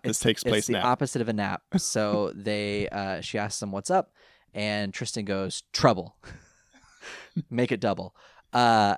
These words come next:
Speaker 2: and Tristan says, uh, "Bakura and I," or no, Bakura says, "Tristan thinks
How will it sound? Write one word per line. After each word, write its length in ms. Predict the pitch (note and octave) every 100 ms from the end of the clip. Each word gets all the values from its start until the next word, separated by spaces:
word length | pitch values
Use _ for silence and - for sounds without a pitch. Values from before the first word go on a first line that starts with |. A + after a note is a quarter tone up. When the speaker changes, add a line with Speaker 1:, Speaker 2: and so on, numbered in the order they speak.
| -
Speaker 2:
and 600 | A2+ A#2 A2+ G#2+ G#2+ G#2 - _ _
Tristan 340 | - C3 - A#2+
says, 500 | - G#2 G2+ F#2+ -
uh, 360 | F#2+ F#2+ F2+ F2+
"Bakura 380 | A2+ - F3 D3
and 80 |
I," 280 | A#2 G#2+ G#2 -
or 100 | B2
no, 120 | A2+
Bakura 340 | A2+ - F#3+
says, 260 | - F#2+ -
"Tristan 440 | - G#3 - B2
thinks 400 | A2 G#2 F#2+ -